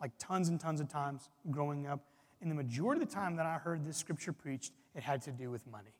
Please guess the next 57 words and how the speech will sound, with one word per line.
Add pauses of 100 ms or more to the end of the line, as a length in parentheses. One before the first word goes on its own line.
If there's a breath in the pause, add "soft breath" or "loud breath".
(540)
And
I
was
like,
"Well,
you
invest
your
money
in
the
kingdom
of
God
because
that's
where
you
want
your
treasure
to
be." (200 loud breath)
And
there
is, (100)
I
mean,
that's
healthy.
There's
nothing (140)
wrong
with
that. (420 loud breath)
But
I
wanted
this
morning
to
point
out (320 loud breath)
the,
the
context
leading
up
to
this
verse.
Jesus
has
just
talked
about (300 loud breath)
generosity.